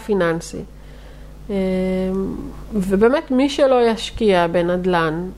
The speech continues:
בחמש שנים הקרובות, יהיה לו מאוד מאוד קשה להשקיע בהמשך, כי הנכסים, אה, יעלו מאוד. מה שהיום עולה חמש מאות ושש מאות אלף, יעלה... מיליון ומיליון מאתיים תוך, אה, חמש שנים.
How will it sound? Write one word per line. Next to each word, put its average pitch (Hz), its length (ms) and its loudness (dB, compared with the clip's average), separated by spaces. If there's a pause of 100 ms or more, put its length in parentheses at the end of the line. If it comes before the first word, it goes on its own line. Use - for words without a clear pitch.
(380)
בחמש 214 420 0
שנים 226 240 4
הקרובות, 175 600 -4 (640)
יהיה 208 180 6
לו 240 120 4
מאוד 202 220 2
מאוד 196 200 2
קשה 196 280 -2
להשקיע 180 400 -2
בהמשך, 226 500 0
כי 220 120 4
הנכסים, 196 680 -2 (800)
אה, 190 380 2
יעלו 190 420 4
מאוד. 214 400 2 (160)
מה 208 200 0
שהיום 240 440 4
עולה 208 580 4 (520)
חמש 233 340 0
מאות 190 260 -2
ושש 262 340 -2
מאות 254 240 2
אלף, 277 320 0
יעלה... 226 520 2 (840)
מיליון 220 360 4
ומיליון 202 440 0
מאתיים 185 380 0
תוך, - 300 -8
אה, 170 260 0
חמש 175 400 -2
שנים. 165 280 -2